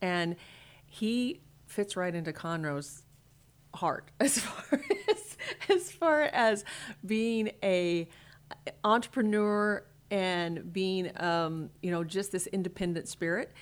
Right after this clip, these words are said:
He was raised in Montana, and his story is very fun because he actually, he's in his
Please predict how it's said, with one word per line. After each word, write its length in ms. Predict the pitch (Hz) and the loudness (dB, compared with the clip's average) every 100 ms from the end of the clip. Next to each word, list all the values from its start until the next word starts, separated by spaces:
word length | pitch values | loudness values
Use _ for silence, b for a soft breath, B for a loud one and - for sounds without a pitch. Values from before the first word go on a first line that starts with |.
| B | B
He 180 | - 214 | -2 0
was 200 | 226 202 | 0 0
raised 400 | 185 180 180 180 | 2 2 0 -2
in 380 | 180 170 165 156 - | -2 -2 -2 -6 -4
Montana, 720 | 170 170 170 190 175 139 - B B B - | -2 -2 -2 -2 -2 -2 -6 B B B -8
and 420 | 185 170 165 165 - - | -2 0 0 -4 -8 -12
his 320 | 180 208 220 | -2 2 2
story 680 | - - 220 208 175 160 180 - B B - | 0 -4 -2 0 0 0 -2 -6 B B -2
is 480 | 190 180 175 165 175 - - - - | 2 4 2 0 -8 -18 -20 -20 -18
very 300 | 185 196 196 | -4 0 2
fun 360 | 190 170 147 175 | 0 -2 -2 -2
because 500 | 185 180 185 170 160 - | -2 -2 0 -2 -2 -6
he 580 | - 185 185 185 180 - | -8 -6 -4 -4 -6 -8
actually, 540 | - 175 - 175 170 165 | -6 -6 -6 -4 -4 -4
he's 320 | - 180 180 | -8 -10 -6
in 100 | 196 | -4
his 240 | 214 220 | -4 -6